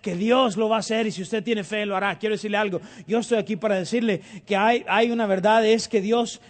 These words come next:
<laughs> hay un Dios en el cielo que puede, y la verdad es que estoy diciendo que debemos de pedir porque Él puede, y a veces dice la Biblia, "No tenéis porque no", ¿qué? Pedís. Yo me puse a pensar, ¿cómo lo puedo ilustrar?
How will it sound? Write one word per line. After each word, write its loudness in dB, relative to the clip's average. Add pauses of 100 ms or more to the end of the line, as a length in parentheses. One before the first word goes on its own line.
(120)
<laughs> -2
hay 4
un -2
Dios 2
en -4
el 0
cielo 2 (220)
que -2
puede, 2
y -2
la 2
verdad 0
es -2
que 0 (300)
estoy -2
diciendo -4
que 0
debemos -4
de -2
pedir -2 (220)
porque -4
Él 2
puede, 2 (180)
y -2
a 0
veces -2
dice -2
la 0
Biblia, 0
"No -2
tenéis -2
porque -8
no", -8
¿qué? -8 (460)
Pedís. -20 (1900)
Yo -4
me -2
puse -8
a -8
pensar, -6
¿cómo -4
lo -6
puedo -8
ilustrar? -6